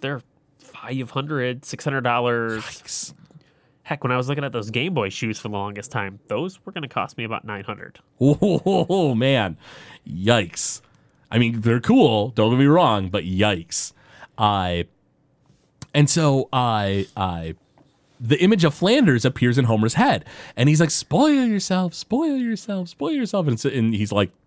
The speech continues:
Speaker 2: Homer's like, "I don't know.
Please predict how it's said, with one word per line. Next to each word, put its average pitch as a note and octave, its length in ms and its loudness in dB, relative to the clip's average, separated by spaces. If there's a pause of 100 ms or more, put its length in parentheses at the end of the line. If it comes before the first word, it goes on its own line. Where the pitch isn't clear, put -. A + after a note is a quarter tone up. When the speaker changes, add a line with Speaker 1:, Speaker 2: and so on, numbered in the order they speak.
(520)
Speaker 2:
Homer's E3 280 0
like, B2 220 0 (360)
"I F3 380 4
don't B2 140 2
know. A#2+ 560 2